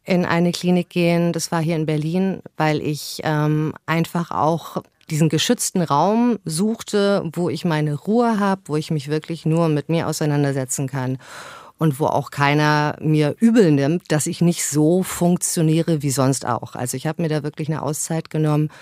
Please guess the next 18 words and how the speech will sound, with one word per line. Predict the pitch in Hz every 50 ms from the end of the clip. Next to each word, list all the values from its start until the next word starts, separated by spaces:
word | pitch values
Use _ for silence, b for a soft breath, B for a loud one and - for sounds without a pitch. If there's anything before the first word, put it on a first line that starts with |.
| B B B B B B B
und | - 143 147 123
wollte | 131 135 135 139 - 143
mich | 139 135 135 - -
ganz | - 135 131 135 -
konkret | - - 139 123 - - 135 127 -
damit | 135 131 127 127 -
beschäftigen | - - - 131 127 - - - 147 135 139 139 139 139 139 127
und | - - 131 131 131 - -
auch | - 131 131 123 123 - - - - -
wirklich | 147 151 147 - - 147 139 135 - - - - _ _ -
eben | 175 151 165 147
auf | - 147 143 -
allen | - 151 165 180 180 175
Ebenen | - - 156 165 147 151 147 143 139 139
Hilfe | 127 143 151 151 - - 143 123
da | 127 123
bekommen, | 123 131 123 - - 127 123 127
sowohl | 131 139 135 131 139 135 131 131